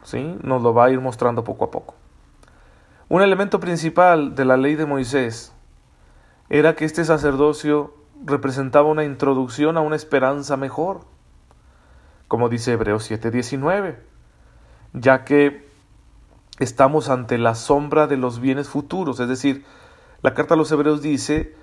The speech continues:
que este sacerdocio del Antiguo Testamento es provisional porque es una figura de lo mejor que va a venir después.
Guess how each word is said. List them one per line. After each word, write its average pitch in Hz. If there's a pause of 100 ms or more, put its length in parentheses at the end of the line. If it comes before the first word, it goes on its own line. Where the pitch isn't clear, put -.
(420)
que -
este 123
sacerdocio 143
del 123
Antiguo 127
Testamento 131
es 120
provisional 127 (480)
porque 127
es -
una 147
figura 151
de 143
lo 127
mejor 135
que 151
va 127
a 120
venir 110
después. -